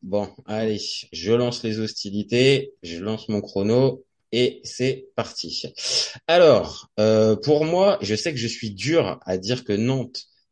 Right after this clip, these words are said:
va descendre en Ligue deux, mais, euh, je pense que ça fait déjà plusieurs saisons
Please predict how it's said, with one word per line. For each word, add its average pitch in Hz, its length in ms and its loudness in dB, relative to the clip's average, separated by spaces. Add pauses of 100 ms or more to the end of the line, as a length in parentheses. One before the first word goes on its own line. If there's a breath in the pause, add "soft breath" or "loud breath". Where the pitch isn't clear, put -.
va 82 240 -4
descendre 90 500 -4
en 85 100 -10
Ligue 104 220 -6
deux, 160 220 0 (520 loud breath)
mais, 131 680 4
euh, 98 920 2 (360)
je - 180 -4
pense 135 160 -6
que 117 80 -6
ça 110 140 -6
fait 117 180 -4
déjà 131 380 0
plusieurs 139 680 -6
saisons 143 500 -2